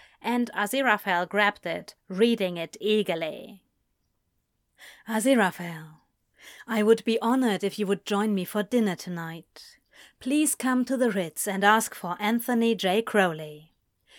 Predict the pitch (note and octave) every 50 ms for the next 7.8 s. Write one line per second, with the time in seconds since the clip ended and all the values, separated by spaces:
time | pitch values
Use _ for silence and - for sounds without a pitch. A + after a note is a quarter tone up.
0 | - - _ _ - - G#3 G3 G3+ F#3+ - - A3 A#3 B3+ C4+ C4+ B3 G3 G#3+
1 | G3+ G3+ G#3 G#3 G#3 - - - - - - - - _ _ _ _ _ _ _
2 | - - C4+ A#3 F#3 D#3 D3+ D3 D3 C#3+ C#3+ - _ _ _ _ _ _ _ _
3 | _ _ _ _ _ _ _ _ _ _ _ - - - - - - _ _ _
4 | G#3+ G#3 G#3 G3+ A#3+ B3+ B3 A#3 G#3 G#3 - - G3 F#3 F#3 F#3+ - - - -
5 | C4 A#3+ - - - - - _ G3+ F#3+ F#3+ F#3+ F#3 F#3+ F#3 - - - A3 G3
6 | A3+ - - - - - F#3 D#3+ D#3 - - - - - - - _ _ - -
7 | - G#3 F#3 F3+ F#3 F#3 F3+ E3+ E3+ E3 - - - - G#3+